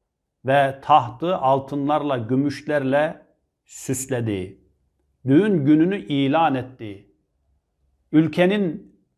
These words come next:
en önde gelen insanları orada toparlanmışlardı. Padişah vardı, padişahın vezirleri vardı ve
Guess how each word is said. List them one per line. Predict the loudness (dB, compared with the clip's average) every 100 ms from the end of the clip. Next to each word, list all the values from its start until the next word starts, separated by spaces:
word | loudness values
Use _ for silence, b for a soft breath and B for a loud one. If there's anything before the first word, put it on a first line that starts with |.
| _ _ _ _ _ _ 0
en | 2 2 0
önde | 0 0 2 0
gelen | 0 0 0
insanları | 0 0 0 0 0 2 0 0 -2 -4 -14 _ _ _ _ _ _ -2
orada | 2 4 2 -4
toparlanmışlardı. | -6 0 0 2 -2 -4 -8 -4 -4 -4 -8 -10 -18 _ _ _ _ _ _ _ _ 2
Padişah | 6 6 2 -2 0 2
vardı, | 4 4 2 -4 -8 -4
padişahın | -2 -2 -4 -2 -2 -2 -2
vezirleri | -2 -2 0 0 0 0
vardı | 4 4 2 -2 -6 -12 _ _ _ _ _ _ _ _ _ _ _ _ _ _ _ _ _ _ _ _ _ _ 0
ve | 4 4 2